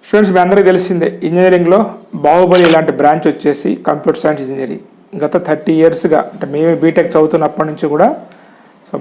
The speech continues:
మంచి ఇంజనీరింగ్ బ్రాంచ్ as a ప్లేస్‌మెంట్ పరంగా ఏదైనా ఉందనుకున్నట్లయితే అది కంప్యూటర్ సైన్స్ ఇంజనీరింగే. Still ఇప్పటికి కూడా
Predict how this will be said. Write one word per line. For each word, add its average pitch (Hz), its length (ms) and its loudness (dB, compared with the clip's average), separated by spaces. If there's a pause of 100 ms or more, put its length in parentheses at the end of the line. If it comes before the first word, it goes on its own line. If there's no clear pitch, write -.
మంచి 170 260 -2 (140)
ఇంజనీరింగ్ 160 360 2
బ్రాంచ్ 160 320 0 (440)
as 151 100 0
a 151 100 4
ప్లేస్‌మెంట్ 170 440 0
పరంగా 151 420 2
ఏదైనా 143 240 0
ఉందనుకున్నట్లయితే 147 840 -4 (460)
అది 143 100 -8
కంప్యూటర్ 143 380 -4
సైన్స్ 262 220 -6
ఇంజనీరింగే. 156 540 0 (260)
Still 170 260 0
ఇప్పటికి 156 340 -2
కూడా 190 220 2